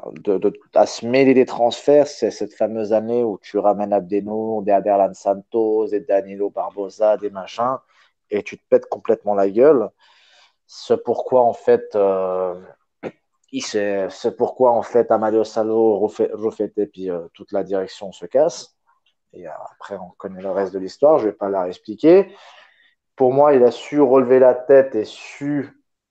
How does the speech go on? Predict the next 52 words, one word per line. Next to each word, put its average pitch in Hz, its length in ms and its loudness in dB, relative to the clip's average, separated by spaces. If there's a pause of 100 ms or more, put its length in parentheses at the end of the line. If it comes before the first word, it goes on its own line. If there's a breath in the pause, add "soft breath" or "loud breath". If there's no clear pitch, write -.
(360)
accepter 131 680 -4
ses 113 320 -6
erreurs, 117 340 2
parce 95 160 -8
qu'il 95 80 -14
faut 92 60 -14
pas 120 100 -2
oublier, 123 320 4
et 104 60 2
ça, 110 140 -4
c'est 95 280 -10 (320)
des 92 220 -8
gens 147 200 0
qui 143 160 -10
me 120 80 -8
l'ont 123 160 -4
dit 123 220 -4
au 113 80 0
sein 113 260 -8
du, 101 380 -10
du, 95 220 -20
du 95 160 -20
club, 127 360 4
et 95 60 -10
puis - 180 -16 (360 soft breath)
c'est - 220 -8
que 101 120 -6
les, 98 320 -4 (760)
ces - 220 -10
gens-là, 110 300 0
tu 104 120 -6
sais, 120 200 -4
ces 98 160 -6
gens 107 160 -6
qui - 100 -8
ont 92 60 -4
beaucoup 95 260 -18
d'argent 101 340 -2
et 110 40 -2
surtout - 240 -10
de 101 100 -6
culture 98 340 -8
asiate, 98 380 -4
ont 107 60 -16
beaucoup 117 340 -10
de 120 80 -4
peine, 113 280 -4
en 98 60 -10
fait, 95 260 -14
à 90 80 -10
accepter, 104 600 -8
euh, 87 120 -6